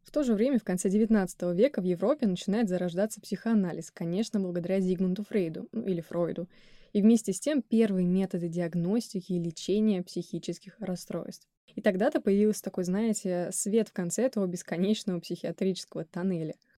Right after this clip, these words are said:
Впервые можно было предположить и даже объяснить, что на первый взгляд ненормальные, непостижимые действия, реакции, поведение как с виду здоровых, так и нездоровых людей вызваны внутренним взаимодействием сознательных и бессознательных сил.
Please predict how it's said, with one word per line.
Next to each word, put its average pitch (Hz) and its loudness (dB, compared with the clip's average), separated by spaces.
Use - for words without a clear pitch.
Впервые 208 2
можно 202 4
было 175 0
предположить 175 -4
и - 2
даже 175 -2
объяснить, 175 -2
что 180 -6
на 175 -4
первый 196 0
взгляд 180 -2
ненормальные, 190 4
непостижимые 196 2
действия, 175 -2
реакции, 185 -4
поведение 190 2
как 175 -8
с - -10
виду 185 -4
здоровых, 185 -2
так 175 -8
и 185 -2
нездоровых 180 -2
людей 185 -4
вызваны 226 4
внутренним 220 4
взаимодействием 180 0
сознательных 185 -2
и 180 -6
бессознательных 185 -2
сил. - -10